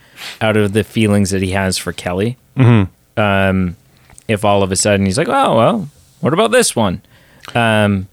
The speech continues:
Speaker 1: but I don't know. Maybe, maybe, and maybe that's not even the direction. Like, maybe I'm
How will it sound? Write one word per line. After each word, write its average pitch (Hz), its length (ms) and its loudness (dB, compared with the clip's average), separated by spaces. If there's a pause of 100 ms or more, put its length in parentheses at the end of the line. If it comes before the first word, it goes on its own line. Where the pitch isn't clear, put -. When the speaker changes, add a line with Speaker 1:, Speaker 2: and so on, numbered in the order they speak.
(2250)
Speaker 1:
but 160 140 4
I 160 140 4
don't 151 100 4
know. 143 160 2
Maybe, 240 420 2
maybe, 233 460 2
and 214 160 2
maybe 214 540 2
that's 180 300 0
not 190 220 2
even 170 320 2
the 156 80 4
direction. 139 580 2
Like, 123 160 2
maybe 135 340 2
I'm 127 400 4